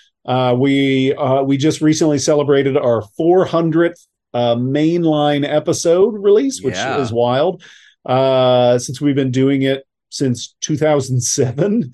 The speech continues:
Speaker 1: Uh, and we are currently also, uh, we are in the middle of a series of virtual live shows that we are selling tickets for and a season pass,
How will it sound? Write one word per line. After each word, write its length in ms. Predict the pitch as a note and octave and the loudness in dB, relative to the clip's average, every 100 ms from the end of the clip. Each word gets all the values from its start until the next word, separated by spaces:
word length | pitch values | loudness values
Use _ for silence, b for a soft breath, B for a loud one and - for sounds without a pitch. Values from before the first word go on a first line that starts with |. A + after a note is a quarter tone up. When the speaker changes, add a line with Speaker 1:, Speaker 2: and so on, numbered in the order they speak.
| D#3+ B B _ - | -16 B B _ -6
Speaker 1:
Uh, 640 | C#3 C#3 C#3 C3+ C3+ C3 C3 - | -2 0 0 2 2 2 0 -2
and 600 | D#3+ D3 D3 D3 D3 C#3+ D3 | -2 0 0 0 -2 -4 -6
we 320 | C3 C#3 D3 | -4 0 2
are 140 | D3+ C#3+ | 2 2
currently 400 | G#3 G#3+ G3+ G3 | 0 2 4 4
also, 600 | F3 E3 F#3 E3 E3 D#3+ | 2 2 2 4 4 2
uh, 600 | C#3+ C#3 C#3 C#3 C3+ C#3 | 0 0 2 2 0 -2
we 200 | C#3 C#3+ | 0 2
are 160 | C#3 D3 | 2 2
in 120 | E3 | 2
the 80 | D#3+ | 2
middle 300 | D#3 D#3+ D#3 | 4 4 2
of 480 | C#3+ C3 C3 A#2 - | 2 2 2 0 -6
a 220 | C#3 B2 B2 | -4 -2 -2
series 560 | - E3+ D#3+ D#3 C3+ | -2 0 2 2 2
of 180 | D3+ A2+ | -2 -2
virtual 420 | D3+ G3+ A3+ G3+ | 0 0 4 4
live 280 | F#3 F3+ F#3+ | 4 0 0
shows 420 | F#3+ G3 G#3+ B3 | 0 2 2 0
that 160 | D#3 B2+ | -2 -2
we 340 | A#2+ A#2 A2+ | -2 -4 -2
are 160 | A2+ A2 | -2 -2
selling 440 | G#2+ B2 A2 A2 | -4 -4 -4 -6
tickets 300 | G#2 C3+ C3+ | -6 -6 -6
for 260 | - D#3 D#3 | -4 -2 -2
and 220 | B2+ A#2+ | -2 -4
a 40 | C3+ | -4
season 360 | B2+ B2 G3 | -6 -4 -4
pass, 380 | - A#2 B2 - | -6 -6 -8 -12